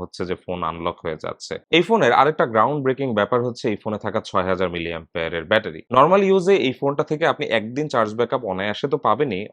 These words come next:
অনেক ক্ষেত্রে আমার মনে হয় যে অনেক লাইট ইউজাররা এই ফোনটা থেকে দুই দিন চার্জ ব্যাকআপও পেতে পারেন। এবং এর বক্সে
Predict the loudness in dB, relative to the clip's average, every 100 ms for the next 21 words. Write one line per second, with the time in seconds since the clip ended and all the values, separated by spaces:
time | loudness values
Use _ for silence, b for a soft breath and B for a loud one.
0 | -4 -4 -4 -6 -2 0 0 0 -2 -2
1 | 0 0 0 -2 0 0 0 -2 0 0
2 | 0 -2 -6 -6 -6 -6 -4 -4 -4 -2
3 | -4 -2 -4 -6 -8 -6 -4 -4 -6 -10
4 | -10 -2 2 4 2 4 2 2 2